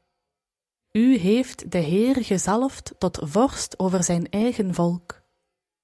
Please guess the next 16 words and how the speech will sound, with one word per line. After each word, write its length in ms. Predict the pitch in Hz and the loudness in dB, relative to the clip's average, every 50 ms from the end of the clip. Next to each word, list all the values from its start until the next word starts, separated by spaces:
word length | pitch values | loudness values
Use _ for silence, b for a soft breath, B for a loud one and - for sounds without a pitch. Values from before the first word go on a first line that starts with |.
| _ _ _ _ _ _ | _ _ _ _ _ _
Als 220 | - 185 175 - - | -4 -4 -2 -2 0
u 200 | - 220 240 233 | 2 2 2 2
zo 240 | 214 - 214 240 254 | 4 6 6 6 6
meteen 480 | 233 202 185 - - 220 247 262 247 | 6 2 0 2 2 4 6 6 6
van 180 | - 180 170 170 | 4 2 2 2
mij 220 | 175 196 233 254 | 2 2 2 2
bent 220 | 240 202 185 170 - | 0 0 -2 -2 0
weggegaan, 760 | - 220 233 - - 233 247 240 240 247 254 254 254 - _ _ _ _ _ _ _ _ _ _ | 0 -2 -2 -2 -4 -2 0 0 2 0 0 -2 -4 -8 _ _ _ _ _ _ _ _ _ _
zult 340 | - - 202 196 185 - - | -4 -2 -2 -2 -2 -2 -4
u 80 | 180 | -2
dicht 380 | 160 - 233 269 - - - - - | 0 2 0 0 0 -4 -14 -10 -4
bij 160 | - 185 180 | 0 0 0
het 140 | 175 175 - | 0 -2 -4
graf 400 | - - 226 262 254 - - - | -4 -2 -2 -2 -2 -4 -12 -10
van 200 | - 185 180 170 | -4 -4 -2 -2
Rachel 600 | 156 165 185 208 247 247 - - 233 233 240 240 | 0 0 0 0 0 -2 -4 -4 -4 -4 -4 -6